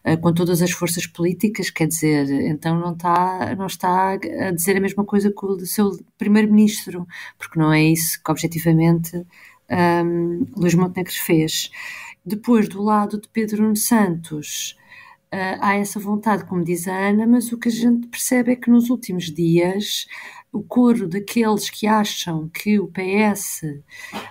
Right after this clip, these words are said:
ahm, poderá viabilizar um, um, poderia viabilizar um orçamento sem drama,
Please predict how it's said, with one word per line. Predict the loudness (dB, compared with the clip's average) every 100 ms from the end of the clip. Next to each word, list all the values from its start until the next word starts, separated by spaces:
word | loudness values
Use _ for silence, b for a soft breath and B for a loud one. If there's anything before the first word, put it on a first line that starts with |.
| -6
ahm, | 0 2 4 6 4 2 -6
poderá | -12 -12 -8 -2 0 2 0 -4 -10
viabilizar | -18 -10 -8 -6 -6 -2 2 2 2
um, | -4 -6 -6 -8 -8 -8
um, | -8
poderia | -2 4 4 4
viabilizar | 0 -2 -2 0 2 2
um | 0
orçamento | -4 -6 -6 0 0 0 -10 -16 -12
sem | -6 -4 -2
drama, | 0 0 -2 -4 -4